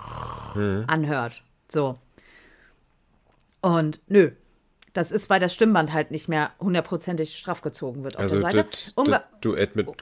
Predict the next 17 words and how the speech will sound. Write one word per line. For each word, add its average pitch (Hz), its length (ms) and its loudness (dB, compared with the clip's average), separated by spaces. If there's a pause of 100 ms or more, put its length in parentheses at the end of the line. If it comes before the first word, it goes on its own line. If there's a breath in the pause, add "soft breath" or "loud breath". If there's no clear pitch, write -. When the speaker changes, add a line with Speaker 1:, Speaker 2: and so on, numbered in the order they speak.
(180)
Speaker 1:
Q 107 180 0
und 98 120 0
mir 98 180 0
wird 92 160 -2
also 87 220 -2
nix. - 380 -8 (440 loud breath)
Speaker 2:
Nee. 190 260 0 (480 soft breath)
Umgangssprachlich 233 960 4
ist 208 160 -4
das 185 180 -2
quasi, 185 260 -2
kenn-, 196 360 -2
kennen 202 280 2
viele 202 320 2
Reiter 180 320 4
als - 160 -4
Kehlkopfpfeifer. 143 800 -2